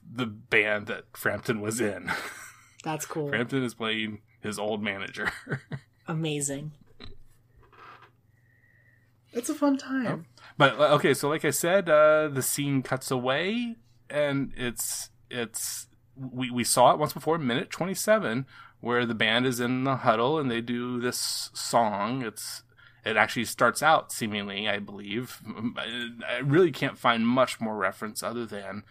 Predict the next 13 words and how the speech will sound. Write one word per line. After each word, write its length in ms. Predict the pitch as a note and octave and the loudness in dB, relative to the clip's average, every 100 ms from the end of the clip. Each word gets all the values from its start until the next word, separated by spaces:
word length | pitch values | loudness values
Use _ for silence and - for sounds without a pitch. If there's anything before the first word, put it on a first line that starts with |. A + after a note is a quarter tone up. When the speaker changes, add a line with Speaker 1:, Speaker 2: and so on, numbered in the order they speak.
| - - - | -20 -20 -8
Speaker 1:
just 380 | A2 G#2 - - - | -4 -4 -4 -10 -4
all 220 | G2+ G#2 | 0 0
leading 280 | A2+ A2 A#2 | 0 0 -2
back 220 | A#2+ B2 | -4 -10
to 100 | - | -10
this 240 | G2+ G#2 - | -8 -6 -6
movie. 480 | G#2 G2 - - _ - - - - | -8 -8 -12 -20 _ -20 -20 -20 -14
So, 200 | - G2+ | -4 6
Speaker 2:
Hmm. 260 | C#4+ D#3+ - _ - | 6 6 -4 _ -18
Speaker 1:
ex-, 240 | A2 - | -18 -18
you 100 | A2+ | -14
know, 260 | G#2 G2 - _ _ _ _ | -12 -12 -16 _ _ _ _
what, 280 | - A#3 - | -14 -10 -10